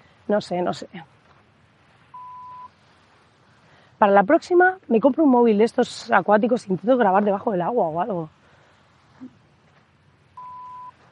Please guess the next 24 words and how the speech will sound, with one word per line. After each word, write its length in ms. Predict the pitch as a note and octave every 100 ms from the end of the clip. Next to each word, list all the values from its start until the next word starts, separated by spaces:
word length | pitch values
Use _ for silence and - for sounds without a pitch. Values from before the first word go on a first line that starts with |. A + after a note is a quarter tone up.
| _ _ _ _ _ _ _ _ _ _ _ - _
Creo 180 | - G3
que 80 | G3
me 100 | F3
acabo 180 | F#3+
de 100 | F3+
creer 220 | F3 F3 F3
un 80 |
poco 220 | E3 E3+ E3+
sirenita. 840 | - E3 E3+ F3+ F3 G#3 G3+ G3+ _ _ _ _ _ _ _ -
No 120 | E3+
sé. 340 | - F3 E3 D#3 - _ _ _
Estos 340 | G#3 - A3+
lunes 420 | G3+ G3+ G#3+ A3+ A3
empezados 480 | F#3+ F#3 G3+ F#3+
así 160 | F3 G3
al 100 | F3+
lado 140 | F3
del 100 | E3+
mar 160 | E3+ F3+
parece 240 | F3+ F3
que 80 | F3+
me 100 | E3+
he 40 | D#3+
trastornado. 540 | E3 - D#3 E3